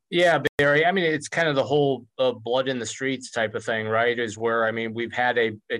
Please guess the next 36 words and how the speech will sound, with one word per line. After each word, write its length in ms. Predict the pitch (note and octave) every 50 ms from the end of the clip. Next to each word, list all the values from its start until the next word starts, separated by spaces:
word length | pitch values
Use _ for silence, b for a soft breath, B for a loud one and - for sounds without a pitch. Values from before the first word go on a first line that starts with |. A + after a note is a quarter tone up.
| A#2
terrible 580 | - - - C3 B2+ B2+ B2+ B2 A#2 A#2 A#2 A2
bond 300 | G#2+ A#2 A#2 A#2 A#2 A#2
market, 400 | A#2 A2 G#2+ A#2 A2+ - B2 -
terrible 440 | - - C3 C3 B2+ B2 A#2 A#2 C3+ A#2+
equity 300 | A#2 B2 - - A#2+ A#2
market. 520 | A2 A2 A2 A2 A2+ A2 A2 B2 A#2+ B2+ -
But 160 | - B2 A#2
if 160 | A#2 A2 A2 -
you're, 340 | B2+ B2 B2 A#2+ A2+ A2 B B B B B B B _ _
if 120 | C3 - C3
you're 140 | C#3 C#3+
approaching 640 | C3+ B2 - - D3 D3 D#3 D3+ D3+ D#3 D3 C#3 C#3
retirement 760 | C3+ C3 A#2+ - C3+ B2 B2 C3 B2+ B2+ C3 C3 C3 C3+ C#3+ - -
and, 340 | C3+ C3 B2+ A#2+ A#2+ A#2 A#2 C#3 -
and 160 | C3+ B2 A#2+
you 200 | A#2+ A#2+ B2 A#2+
need 260 | A#2+ B2+ B2+ C3 B2+ -
to 60 | -
put 240 | - - C3 B2+ B2
away 300 | A#2 A2+ A#2+ A#2+ B2+ B2+
some 200 | - - B2 A2+
assets, 800 | A2 A2+ A#2+ A#2+ - - C#3 B2+ B2+ B2 - - - - - _ b b b b b b _ _ _
uh, 240 | B2 B2 A#2+ A#2+ A2+
for 320 | A2+ - - B2+ B2 A#2
income, 460 | A#2+ B2+ C3 B2+ B2+ B2+ B2 B2+ B2+ B2+
or 100 | B2 A#2+
if 80 | A#2
you're 160 | A#2+ A2+ A2+
in, 320 | A2+ A#2 B2 C3 B2+ A#2+ A#2+ -
in 340 | C3+ B2 B2+ C3+ B2+ B2+ B2
retirement, 600 | B2 B2 G#2+ - B2 B2 B2 B2+ B2 B2 C3 C#3+
you 80 | C3 A#2+
wanna 160 | B2+ B2 A#2+
put 180 | A#2 - B2 B2
away 300 | A#2+ A#2 A#2+ A#2+ A#2+ A#2+
some, 400 | - C3 C3 A#2 A#2 A2+ A2+